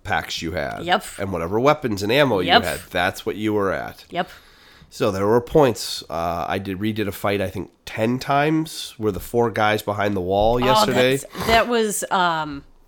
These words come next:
Speaker 2: probably a dozen times.
Speaker 1: Yeah,
Speaker 2: That's
Speaker 1: it
Speaker 2: what
Speaker 1: was
Speaker 2: we did on New Year's Eve, was we beat Max Payne.
Speaker 1: Yeah, yeah,
Speaker 2: Trying to
Speaker 1: so
Speaker 2: stay up until midnight. It took us until
Speaker 1: eleven fifty.
Speaker 2: eleven fifty.
Speaker 1: Yeah, but we did finish.
Speaker 2: We did. That was fun.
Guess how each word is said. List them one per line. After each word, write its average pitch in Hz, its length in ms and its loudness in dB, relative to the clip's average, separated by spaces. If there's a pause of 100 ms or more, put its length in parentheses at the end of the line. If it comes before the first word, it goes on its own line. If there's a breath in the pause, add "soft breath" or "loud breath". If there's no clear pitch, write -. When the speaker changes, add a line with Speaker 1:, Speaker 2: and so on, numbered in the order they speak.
(600)
Speaker 2:
probably 196 460 2
a 170 40 0
dozen 151 420 -4
times. 135 720 -8
Speaker 1:
Yeah, - 80 4
Speaker 2:
That's - 100 4
Speaker 1:
it 294 40 6
Speaker 2:
what 302 60 8
Speaker 1:
was 285 80 8
Speaker 2:
we 277 80 4
did 226 140 4
on 185 140 2
New 175 100 0
Year's 165 280 -4
Eve, 156 160 -6
was 170 120 -6
we 202 100 2
beat 214 260 -2
Max 170 260 -6
Payne. 156 300 -4
Speaker 1:
Yeah, 110 560 6
yeah, 117 200 2
Speaker 2:
Trying 247 120 6
to - 60 2
Speaker 1:
so - 60 2
Speaker 2:
stay 233 140 4
up 226 160 2
until 190 240 -4
midnight. 165 460 -4
It 220 180 -2
took 262 180 -2
us 247 160 0
until 208 460 0
Speaker 1:
eleven 110 340 2
fifty. - 300 -4
Speaker 2:
eleven 226 460 6
fifty. 151 600 -6
Speaker 1:
Yeah, 107 220 2 (680 loud breath)
but 90 100 -2
we 95 120 0
did 95 160 -2
finish. 71 460 -6
Speaker 2:
We 240 140 -6
did. 247 340 -8 (800 loud breath)
That - 100 -10
was - 120 -12
fun. - 160 -14